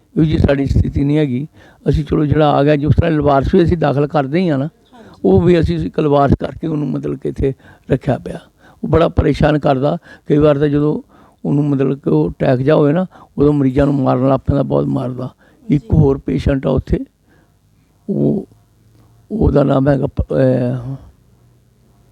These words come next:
Speaker 1: ਚਲੋ ਮੈਨੂੰ ਨਾਂ ਇਸ ਟਾਈਮ ਯਾਦ ਨਹੀਂ ਆ ਰਿਹਾ।
Speaker 2: ਜੀ।
Speaker 1: ਤੇ ਉਹ ਪੇਸ਼ੈਂਟ ਆ, ਉਹਨੇ ਬਾਕਸਰ ਸੀ,
Speaker 2: ਜੀ।
Speaker 1: ਚੰਡੀਗੜ੍ਹ ਤੋਂ ਆ, ਉਹਨੇ ਸਾਡੇ ਇੱਕ ਮਰੀਜ਼ ਨੂੰ ਮਾਰਤਾ ਸੀ।
Speaker 2: ਅੱਛਾ ਜੀ।
Speaker 1: ਤੇ ਉਹਨੂੰ ਮੈਂ ਪੁੱਛਿਆ, "ਤੂੰ ਕਿਉਂ ਮਾਰਿਆ?"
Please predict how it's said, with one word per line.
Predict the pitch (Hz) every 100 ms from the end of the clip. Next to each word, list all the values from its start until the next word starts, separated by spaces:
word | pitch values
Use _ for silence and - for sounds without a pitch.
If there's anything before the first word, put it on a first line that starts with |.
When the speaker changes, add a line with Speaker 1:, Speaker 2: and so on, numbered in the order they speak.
| _ _ _ - - _ _ _ - - - 233 214
Speaker 1:
ਚਲੋ | - 165
ਮੈਨੂੰ | 151 151 143
ਨਾਂ | 139 143 143
ਇਸ | - -
ਟਾਈਮ | 147 131
ਯਾਦ | 131 139
ਨਹੀਂ | 147
ਆ | 143
ਰਿਹਾ। | 147 226 - - 226
Speaker 2:
ਜੀ। | -
Speaker 1:
ਤੇ | 147 139 135 214 - _ -
ਉਹ | -
ਪੇਸ਼ੈਂਟ | 165 156 147 143
ਆ, | 151
ਉਹਨੇ | 247 240 165 170 160 147 _ _ _ _ -
ਬਾਕਸਰ | 143 - - - -
ਸੀ, | - - - - 269 208
Speaker 2:
ਜੀ। | - -
Speaker 1:
ਚੰਡੀਗੜ੍ਹ | 131 135 135 127 -
ਤੋਂ | 120
ਆ, | 117 _ - _ -
ਉਹਨੇ | 170 180
ਸਾਡੇ | - 143
ਇੱਕ | 139 139
ਮਰੀਜ਼ | 139 143
ਨੂੰ | 143 160
ਮਾਰਤਾ | 147 135 - 127
ਸੀ। | 127 - 127 _ _ _ _
Speaker 2:
ਅੱਛਾ | _ _
ਜੀ। | _ _ _ _ _ _
Speaker 1:
ਤੇ | 160
ਉਹਨੂੰ | 135 165 160 151
ਮੈਂ | 147
ਪੁੱਛਿਆ, | 143 - - 156
"ਤੂੰ | 143 160
ਕਿਉਂ | 160 139
ਮਾਰਿਆ?" | 147 143 139